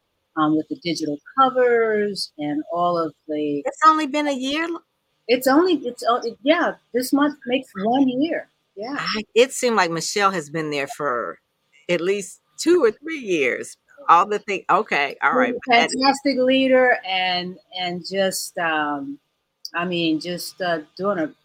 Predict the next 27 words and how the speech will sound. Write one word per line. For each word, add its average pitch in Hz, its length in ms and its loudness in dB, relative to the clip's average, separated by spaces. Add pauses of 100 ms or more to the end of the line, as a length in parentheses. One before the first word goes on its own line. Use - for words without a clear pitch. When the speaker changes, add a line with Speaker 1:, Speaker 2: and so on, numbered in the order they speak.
Speaker 1:
an 156 160 -6
excellent 160 360 -8
job. 139 260 -8
And 139 120 -20
so 147 140 -10
we're, 165 300 -6
we're 170 200 -8
just 151 380 -8 (540)
over 185 240 0
the 170 80 -2
moon 160 480 2
at 139 280 -6
the 139 80 -10
progress 160 680 2
and 143 280 -4 (200)
everything 165 440 -4
that 143 140 -8
they're 143 220 -12
doing. 135 140 -18 (240)
So 147 360 -8 (300)
I'm 190 160 2
just 202 240 0
over 185 220 -2
here 180 200 -2
in 170 80 -2
my 170 100 -2
little 165 220 -4